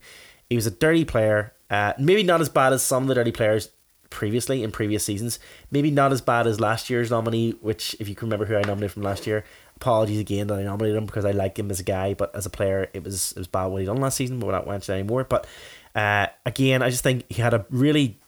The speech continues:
poor season, and I, but I don't know if that's maybe down to the fact that, uh,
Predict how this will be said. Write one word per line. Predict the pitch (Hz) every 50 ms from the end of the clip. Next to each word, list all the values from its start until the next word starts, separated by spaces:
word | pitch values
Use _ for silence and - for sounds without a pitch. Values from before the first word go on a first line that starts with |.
| _ _ _ _ - - - - _
poor | - - 151 151 151 143
season, | - - 123 113 107 107 123 120 - -
and | 123 123
I, |
but | 107 139
I | 131 131
don't | 139 143
know | 139 127
if | 117
that's | 117 120 - 113
maybe | 127 120 117
down | - 120 107 110 110 107
to | - - 110 101 101 104
the | 98 101
fact | - - 104 101 - - -
that, | 110 101 - -
uh, | - 98 95 95 95 98 95